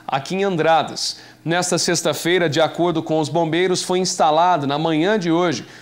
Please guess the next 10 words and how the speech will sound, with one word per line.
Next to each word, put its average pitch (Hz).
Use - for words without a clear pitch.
um 160
posto 220
de 185
comando 208
que 214
conta 220
com 185
telefone 165
e -
internet 156